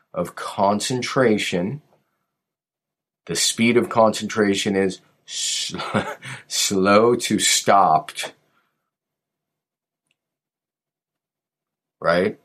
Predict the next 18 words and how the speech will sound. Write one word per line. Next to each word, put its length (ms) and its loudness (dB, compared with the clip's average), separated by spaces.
And 180 -4
that 280 2
obviously 440 2
you 180 0
concentrate 920 0
before 640 -6
you 180 -10
focus. 720 0
Selection, 840 2
concentration, 1300 0
focus. 840 -2
That's 160 -6
kind 200 0
of 80 0
the 200 -2
hierarchy, 800 0
the 100 -8
funnel. 580 -2